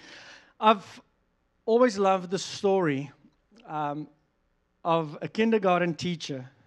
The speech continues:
who gave an assignment to a class. And she said to the class,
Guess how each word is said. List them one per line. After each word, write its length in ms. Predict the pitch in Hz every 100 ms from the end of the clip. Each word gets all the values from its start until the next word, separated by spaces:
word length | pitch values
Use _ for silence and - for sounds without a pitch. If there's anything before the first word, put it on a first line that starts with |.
| _ _ _ _ _ _ -
who 120 | 156
gave 340 | 156 180 220
an 80 | 214
assignment 580 | 185 - 185 196 190 175
to 180 | - 151
a 60 |
class. 640 | 151 175 165 156 - - - _ _ _ _ _ _ _ -
And 100 | 151
she 80 | 170
said 320 | - 226 226
to 100 | 208
the 120 | 175
class, 560 | - 180 180 165 -